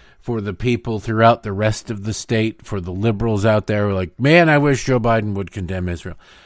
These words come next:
Those people will likely come home. It's not personal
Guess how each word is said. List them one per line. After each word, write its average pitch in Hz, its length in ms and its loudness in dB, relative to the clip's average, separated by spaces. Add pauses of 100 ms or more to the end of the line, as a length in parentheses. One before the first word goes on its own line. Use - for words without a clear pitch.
(160)
Those 156 320 4
people 175 280 4
will 135 160 2
likely 120 380 0
come 95 240 -2
home. 90 260 -2 (1000)
It's - 200 -8
not 156 220 2
personal 127 600 2